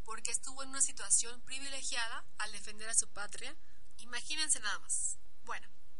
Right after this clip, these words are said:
¿ustedes saben desde cuándo se grita su nombre en esta conmemoración de la independencia?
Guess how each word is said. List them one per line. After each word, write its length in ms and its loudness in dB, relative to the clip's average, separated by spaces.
¿ustedes 400 2
saben 260 0
desde 240 0
cuándo 280 0
se 140 4
grita 280 0
su 140 2
nombre 480 0
en 140 -2
esta 240 2
conmemoración 840 2
de 80 -2
la 80 -2
independencia? 600 0